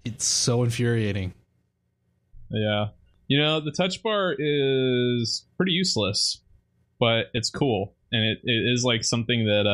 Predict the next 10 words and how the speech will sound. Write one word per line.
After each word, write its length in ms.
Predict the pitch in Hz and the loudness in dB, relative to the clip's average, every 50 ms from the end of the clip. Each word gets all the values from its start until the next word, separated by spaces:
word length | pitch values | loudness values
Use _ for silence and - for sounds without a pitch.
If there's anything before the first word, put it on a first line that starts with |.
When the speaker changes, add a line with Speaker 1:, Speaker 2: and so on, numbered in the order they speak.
| 101 - - | 0 -2 -2
Speaker 2:
uh, 20 | |
I 240 | 98 98 98 95 104 101 | 0 0 2 0 0 -2
think 160 | 110 - - | -4 -4 -4
separates 800 | - - - 110 101 - - 113 113 110 110 - - - - - | -4 0 0 -2 -2 0 0 0 2 2 0 0 -2 -2 -2 -2
the 80 | 113 101 | -2 -2
Mac 440 | 101 101 98 101 107 110 - - - _ _ _ - | 0 0 2 0 0 -2 -4 -12 -18 _ _ _ -2
from, 400 | 110 101 98 98 95 98 104 - | 0 0 0 0 0 -2 -4 -4
like, 240 | - 101 104 104 - _ | -4 -4 -4 -4 -4 _
any 220 | 110 110 107 107 104 | -2 0 2 2 2
other 560 | 104 104 107 104 104 104 104 101 107 107 | 2 2 2 0 2 0 0 0 -2 -4